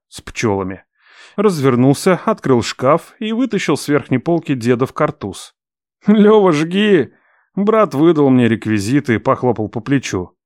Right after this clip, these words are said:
«Выведи шарлатанку на чистую воду, чтобы эта кочерышка лупоглазая даже слово астрология забыла».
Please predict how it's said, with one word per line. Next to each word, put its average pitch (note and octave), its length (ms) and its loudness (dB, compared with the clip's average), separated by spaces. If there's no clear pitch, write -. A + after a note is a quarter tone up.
«Выведи A3+ 480 -2
шарлатанку G3 680 0
на D#3 180 0
чистую F#3 380 2
воду, C#3 380 2
чтобы D3+ 320 0
эта D3 180 0
кочерышка E3+ 760 0
лупоглазая B2 680 0
даже D#3 280 0
слово A3+ 360 2
астрология E3+ 640 0
забыла». A#2+ 580 -4